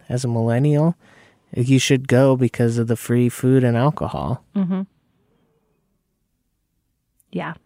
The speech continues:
Speaker 2: We
Speaker 1: Oh,
Speaker 2: love
Speaker 1: and also to celebrate love, blah, blah, blah. <laughs>
Speaker 2: You and I do love weddings.
Speaker 1: I love weddings.
Speaker 2: And we love dancing at them.
Speaker 1: Yeah, it's so much fun.
Speaker 2: It's so fun.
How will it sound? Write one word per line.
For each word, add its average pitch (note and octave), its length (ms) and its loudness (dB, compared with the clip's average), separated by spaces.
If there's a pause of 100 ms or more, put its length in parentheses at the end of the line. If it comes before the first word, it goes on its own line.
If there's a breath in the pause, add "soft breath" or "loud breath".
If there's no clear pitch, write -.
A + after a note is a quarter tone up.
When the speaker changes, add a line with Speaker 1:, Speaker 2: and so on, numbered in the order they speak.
(220)
Speaker 2:
We B3+ 100 -2
Speaker 1:
Oh, A2+ 140 2
Speaker 2:
love G#2 140 0
Speaker 1:
and A2+ 100 -2
also A#2 400 -4
to A2 100 -2
celebrate G#2 880 -4
love, G#2 460 -4
blah, F#2 240 -4
blah, F2+ 280 -6
blah. F#2 420 -6
<laughs> - 40 -18 (720 loud breath)
Speaker 2:
You C4 180 0
and - 40 4
I G#4 100 4
do F3+ 320 -2
love E3 200 -4
weddings. D#3+ 560 -8
Speaker 1:
I D#3 120 4
love A3+ 240 6
weddings. A#2+ 640 0 (160)
Speaker 2:
And G3 100 -2
we G3+ 80 2
love A3+ 240 0 (100)
dancing - 600 -8
at - 240 -10
them. - 200 -6
Speaker 1:
Yeah, B3+ 380 4
it's C#3 180 2
so F#3 140 2
much G3 240 2
fun. G3 300 4
Speaker 2:
It's C4 120 -2
so - 380 -14
fun. - 480 -14